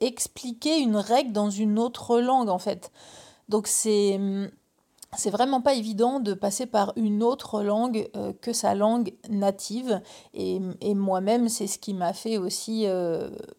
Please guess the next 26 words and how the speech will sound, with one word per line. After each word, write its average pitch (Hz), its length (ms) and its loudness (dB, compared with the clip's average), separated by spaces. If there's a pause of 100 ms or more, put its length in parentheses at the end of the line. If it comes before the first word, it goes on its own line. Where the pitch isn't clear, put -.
(420)
perdre », 240 360 4
entre 190 280 -2
guillemets, 202 640 -2
et 202 80 -2
passer 208 320 -2
beaucoup 202 340 -8
plus 208 240 -8
de 185 120 -2
temps 226 280 0 (400)
sur 220 280 0
l'apprentissage 202 840 0
parce - 180 -6
que, - 140 -8
euh, 208 300 0
j'ai 185 160 -8
pris 208 280 -8
des 175 140 -2
cours 220 240 -6
qui - 80 -8
étaient 214 320 0
en 175 140 -4
norvégien 196 500 -2
directement 196 920 -2
ou 247 220 -2 (300)
en 208 160 -2
anglais. 180 360 -8